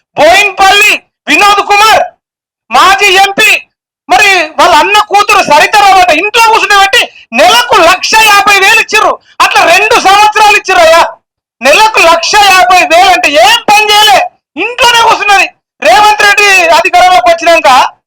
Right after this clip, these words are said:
పోతే నువ్వెవరమ్మా అని అందరూ సెక్రటరీ షాక్. ఏఈ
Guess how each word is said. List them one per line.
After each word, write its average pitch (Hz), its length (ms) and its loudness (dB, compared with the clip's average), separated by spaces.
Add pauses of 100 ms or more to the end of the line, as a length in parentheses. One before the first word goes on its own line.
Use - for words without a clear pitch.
(340)
పోతే 403 220 0
నువ్వెవరమ్మా 370 680 2
అని 370 120 0
అందరూ 359 280 2
సెక్రటరీ 349 500 -2
షాక్. 311 420 0 (440)
ఏఈ 359 380 0